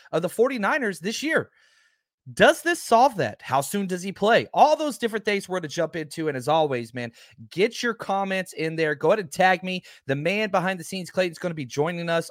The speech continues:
on the road. Uh, but yeah, I love this. All the hashtag C Cs. And what an episode. Uh, number seven hundred and one. Uh, but hopefully the next seven hundred are better than the first seven hundred.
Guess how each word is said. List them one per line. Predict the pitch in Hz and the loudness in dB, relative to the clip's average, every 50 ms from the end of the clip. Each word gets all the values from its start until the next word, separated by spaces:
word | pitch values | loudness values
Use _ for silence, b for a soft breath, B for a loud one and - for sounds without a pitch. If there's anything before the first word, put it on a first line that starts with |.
| - | -4
on | - 151 165 165 147 | -4 -2 -2 -2 -2
the | 127 110 | -4 -4
road. | 101 101 104 120 170 226 233 175 135 120 117 113 - B B B B B B | -4 -8 -4 0 4 4 6 6 4 2 -2 -8 -12 B B B B B B
Uh, | 131 135 135 135 131 127 127 | 4 6 6 6 4 2 0
but | 147 135 | -2 2
yeah, | 180 240 208 151 | 4 6 6 6
I | 135 | 4
love | 139 156 214 220 170 | 2 2 2 2 2
this. | 127 107 101 - - | 0 -6 -10 -8 -4
All | - 175 208 | 0 0 2
the | 208 196 | 2 0
hashtag | 165 147 180 190 185 - - - 190 175 156 | 0 0 0 -2 -2 -4 -4 -2 -2 -2 -4
C | - - 165 160 | -6 -12 -12 -12
Cs. | 143 - - 165 165 160 - B B B B | -10 -10 -8 -8 -8 -10 -12 B B B B
And | 139 151 156 147 143 | 4 4 4 4 2
what | 131 131 135 156 220 277 | -2 -2 2 4 4 4
an | 269 190 | 4 2
episode. | 165 190 - - 233 - - 135 110 98 92 b b b b b | 2 0 0 0 -4 -6 -4 -6 -6 -6 -8 b b b b b
Uh, | - 127 131 131 131 127 135 | 2 4 4 4 4 2 0
number | 160 170 175 | -2 -4 -4
seven | 147 - - - - - 196 214 240 277 | -4 -6 -8 -12 -2 0 0 2 2 2
hundred | 240 185 202 226 202 202 220 214 | 0 0 0 0 0 0 0 0
and | 196 170 143 131 127 | 0 0 -2 -4 -6
one. | 123 139 180 233 247 190 139 127 120 127 b b b b b - | -4 -2 0 2 2 2 2 0 -2 -4 b b b b b -4
Uh, | 127 123 127 127 127 | 0 2 2 2 2
but | 127 139 | 0 0
hopefully | 131 180 208 - - 214 202 196 | -2 -2 -2 -4 -4 -6 -6 -4
the | 185 170 160 | -4 -4 -4
next | 147 175 185 - - - | -2 -2 -4 -4 -4 -6
seven | 185 175 170 165 156 | -4 -4 -4 -4 -4
hundred | 160 165 170 151 165 170 165 165 - | -4 -6 -6 -6 -4 -4 -4 -4 -2
are | - 135 139 139 135 135 131 127 120 113 107 - _ | -2 0 2 2 2 2 0 -2 -2 -4 -8 -12 _
better | - 165 175 190 196 180 165 b b b b | -6 -4 -4 -2 -2 -2 -4 b b b b
than | - 160 170 | -4 -4 -2
the | 156 143 | -2 -4
first | - - - 175 208 247 - - | -6 -4 -2 -2 -2 -2 -2 -2
seven | - 147 123 123 113 | -2 -2 -2 -2 -2
hundred. | 117 120 113 117 123 120 | -4 -4 -4 -4 -6 -6